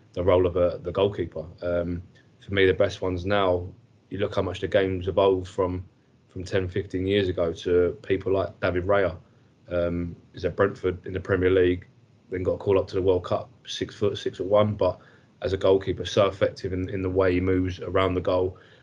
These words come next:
uh, so effective dealing with crosses, he, he's very aggressive. Um, so they're sort of the keepers that, that I've l-, seen in the recent years where I go, "Do you know what, that's the, kind of the model that, that I wanna work off." Um,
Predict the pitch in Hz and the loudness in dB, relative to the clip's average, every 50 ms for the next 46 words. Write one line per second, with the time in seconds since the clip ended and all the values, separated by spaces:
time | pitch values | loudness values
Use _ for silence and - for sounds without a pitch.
0 | _ _ - 87 87 82 73 - - - 101 92 90 - 107 90 - - - 95 | _ _ -8 -6 -6 -6 -6 -2 0 2 2 2 2 0 -2 -2 0 -2 -4 -4
1 | 87 - 104 98 95 95 95 90 - - - 85 - - 95 92 90 90 92 92 | 0 0 0 0 0 0 -4 -6 -2 0 0 0 0 -2 -2 -2 -2 -2 -4 -6
2 | 92 - 95 95 92 98 95 95 92 90 - 110 104 101 101 - 104 98 92 87 | -6 -8 -6 -2 0 2 4 4 2 2 2 2 2 2 2 0 -2 -2 -2 -2
3 | - _ _ _ _ _ _ _ _ _ - 92 90 95 92 92 90 - - 98 | -6 _ _ _ _ _ _ _ _ _ -10 -6 -4 -4 -4 -4 -6 -4 2 6
4 | 104 107 104 98 - - 101 90 92 92 92 - - 101 95 98 101 95 92 98 | 6 8 6 6 2 -2 -4 -2 0 0 0 0 -2 -6 -4 -2 -2 0 2 2
5 | 92 87 - - _ - 87 - 101 101 95 92 95 92 90 - _ _ _ _ | 0 0 -2 -6 _ -8 -4 0 0 0 0 -2 -6 -10 -10 -14 _ _ _ _
6 | _ _ _ _ - - - 104 95 92 92 92 90 104 110 110 - - 92 95 | _ _ _ _ -6 -2 0 0 2 2 0 -2 0 0 0 0 -2 -4 -6 -4
7 | 90 87 87 90 87 87 98 95 92 92 87 95 92 90 85 - 104 95 90 92 | -2 -2 -2 -2 -2 -2 0 0 0 0 2 0 0 0 0 0 0 2 2 2
8 | 95 95 - - - 90 - - - - - 95 92 95 92 95 101 101 98 92 | 0 -2 -2 -4 -4 -4 -4 -8 -4 0 0 0 2 0 -2 0 2 4 4 4
9 | 95 90 85 95 90 - - _ _ _ _ _ _ _ - - 82 92 - - | 4 4 2 2 0 -2 -6 _ _ _ _ _ _ _ -8 -6 -6 -4 -2 2
10 | 101 101 98 90 90 85 85 82 87 85 80 80 - 92 90 101 107 - - - | 2 4 4 2 2 -2 -2 -2 -4 -4 -4 -4 -4 -4 -4 -4 -4 -10 -18 -18
11 | _ - 90 90 90 90 90 90 85 | _ -6 -4 -2 0 0 -2 -2 -4